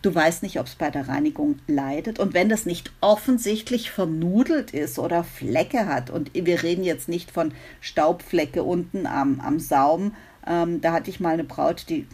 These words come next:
guckte an den Saum und der war so ein bisschen, weißt du, so ein bisschen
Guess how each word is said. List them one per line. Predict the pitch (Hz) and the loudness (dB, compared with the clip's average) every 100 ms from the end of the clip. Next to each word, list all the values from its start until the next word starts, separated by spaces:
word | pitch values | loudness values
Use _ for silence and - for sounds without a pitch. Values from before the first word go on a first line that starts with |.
| 135 | -8
guckte | - 175 202 | -6 -6 -2
an | 151 | 0
den | 151 147 | 2 0
Saum | 131 147 | 0 0
und | 165 | 0
der | 156 | 0
war | 131 143 | 0 0
so | 180 | -2
ein | 135 | -2
bisschen, | 160 - - 151 139 131 - - - | -4 -4 0 2 0 -2 -16 -20 -8
weißt | 143 151 165 | -4 -2 0
du, | 151 147 - | -2 -2 -14
so | - 165 | -10 -2
ein | 143 | -2
bisschen | 143 | 2